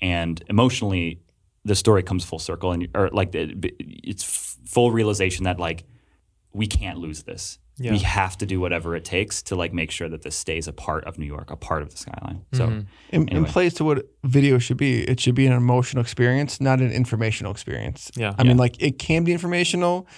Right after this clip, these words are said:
Speaker 3: but really information, I think, is best, like, done in a book, right?
Speaker 2: Mm-hmm.
Speaker 3: But you're watching a, a video or a commercial or, or a film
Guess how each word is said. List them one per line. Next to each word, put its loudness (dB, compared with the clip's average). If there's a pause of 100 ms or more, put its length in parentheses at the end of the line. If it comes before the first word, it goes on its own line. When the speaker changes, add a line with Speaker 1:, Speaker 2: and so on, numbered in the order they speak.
(240)
Speaker 3:
but 4
really 6 (320)
information, 2 (140)
I 4
think, 4
is 6
best, 4 (260)
like, -2
done 6
in 6
a 6
book, 2
right? 6
Speaker 2:
Mm-hmm. -4 (220)
Speaker 3:
But 4
you're 4
watching 4
a, 0
a 4
video 4
or 2
a -2
commercial 2
or, 0 (120)
or 0
a 0
film 2